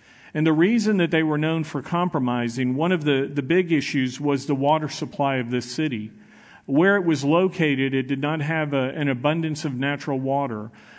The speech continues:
Uh, and so they had to bring water in from the outside. In fact, they would, they would pipe it in from six miles away.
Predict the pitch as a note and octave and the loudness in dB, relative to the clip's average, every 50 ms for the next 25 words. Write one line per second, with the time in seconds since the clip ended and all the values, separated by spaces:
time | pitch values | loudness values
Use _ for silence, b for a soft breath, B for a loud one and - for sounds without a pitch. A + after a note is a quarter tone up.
0 | B B - C3 C3 C3+ C3 C3 B2+ - F3+ D3+ D#3+ D#3+ D3 D#3+ E3 D3+ D3+ C3+ | B B -4 -2 -2 0 0 -2 -2 0 0 2 2 2 2 0 0 -2 -2 0
1 | B2 D3+ E3+ F3+ F3+ F3 D#3 D#3+ D#3 D#3 D#3 D3 C#3+ C#3 D3 D3+ D3+ D3+ C#3+ - | 0 0 2 2 2 2 2 2 2 2 2 0 0 0 0 0 -2 -2 -2 -4
2 | D3+ C#3 C3+ C3+ C#3 C3+ C3+ C3 C3 - - D#3 C#3+ C#3 C3 A#2 G#2+ G#2+ A2 A#2 | -2 0 0 0 0 0 -2 -2 -4 -6 -4 -2 -2 -2 -2 -2 -4 -6 -8 -12
3 | - - - C#3+ C3 - - D3 D3 C#3 C#3+ D3 C3+ B2+ B2+ B2 B2+ B2+ B2+ A#2 | -12 -12 -12 -12 -6 -2 0 0 0 0 0 0 0 0 0 0 0 0 0 -2
4 | B2 B2+ - D3+ C#3+ C#3+ C3+ C3 A#2+ - - - E3+ E3 D3 D3+ C3+ D3 D3+ D3 | -4 -4 0 2 2 2 2 -2 -4 -4 -2 0 0 0 0 0 -2 0 0 -2
5 | D3 C#3 - - B2+ A#2 - - - E3+ D#3 - - D#3 D#3 D#3 D#3 D3+ D3 C3+ | -2 -4 -2 -2 -4 -4 -4 -4 -6 -6 -6 -6 -6 -4 -2 -2 -2 -2 -2 -2
6 | A#2+ C3 B2+ B2+ C3 C3+ B2+ A2+ A#2 B2 | -2 -2 -2 -2 -2 -2 -4 -6 -8 -10